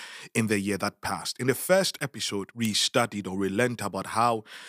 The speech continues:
it is very relevant and it's very important to put God first in everything that we do. The Bible says that in the beginning, God. So we said that make sure that in the year twenty twenty-one,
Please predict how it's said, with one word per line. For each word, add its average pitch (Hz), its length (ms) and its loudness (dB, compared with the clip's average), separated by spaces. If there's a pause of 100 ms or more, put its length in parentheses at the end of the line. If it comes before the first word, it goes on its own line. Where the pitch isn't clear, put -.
(160)
it 131 120 4
is 131 100 4
very 160 260 6
relevant 127 540 2
and 95 100 -8
it's 95 180 -8
very 110 220 -2
important 101 540 -8
to 95 80 -10
put 104 240 -8
God 92 240 -4
first - 380 -8
in 92 180 -10
everything 95 540 -6
that 87 260 -8
we 107 160 -4
do. 92 240 -10
The 90 120 -12
Bible 95 300 -4
says 98 240 -6
that 90 140 -10
in 87 140 -14
the 90 100 -12
beginning, 98 540 -6
God. 92 320 -2
So - 160 -4
we 90 120 -8
said 131 260 2
that 123 180 0
make 135 140 -6
sure 135 180 -2
that 120 140 0
in 113 100 -4
the 110 80 -2
year 117 180 -2
twenty 110 280 -4
twenty-one, 104 540 -6